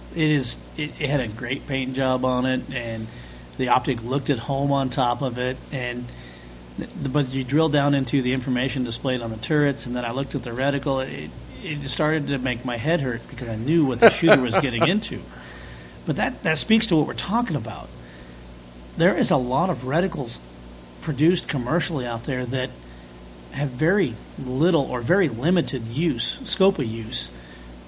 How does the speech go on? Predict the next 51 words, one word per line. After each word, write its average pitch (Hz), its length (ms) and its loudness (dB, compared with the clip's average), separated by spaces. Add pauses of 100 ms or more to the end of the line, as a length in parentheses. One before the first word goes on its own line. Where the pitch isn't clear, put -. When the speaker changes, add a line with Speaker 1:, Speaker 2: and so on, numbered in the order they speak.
Speaker 1:
and 143 200 2
that's 170 240 2
not 214 220 4
disseminated 151 800 4
well 135 420 0
into 131 280 -2
their 120 520 -2
sales 123 680 2
of 123 260 -2
what 127 140 0
they're 131 140 -2
getting 120 380 -4
put 135 140 -2
on 107 160 -6
top 143 340 2
of. - 200 -10 (640)
Um, 123 340 -2 (340)
the, 170 140 -4
one 190 600 -2
of 156 60 6
the 147 60 6
reticles 131 400 0
that, 131 220 -4
that 127 140 -4 (220)
it 143 80 -6
makes 135 260 -2
me 127 80 0
cringe 147 440 0 (420)
is, 143 220 0
I 143 60 -4
mean, 139 180 -6 (160)
it's 143 100 -4
very 165 220 2
popular 143 480 4
in, 131 300 2
in 127 120 -2
some 139 180 2
of 131 80 0
the, 123 140 -2
the, 131 220 -6
the 127 160 -8
tactical 120 460 -4
space 123 340 -4
these 131 200 -4
days, 123 300 -4
and 123 80 -6
it's 113 80 -8
called 131 160 -2
a 117 40 -6
horseshoe 147 440 0
reticle. 110 340 -10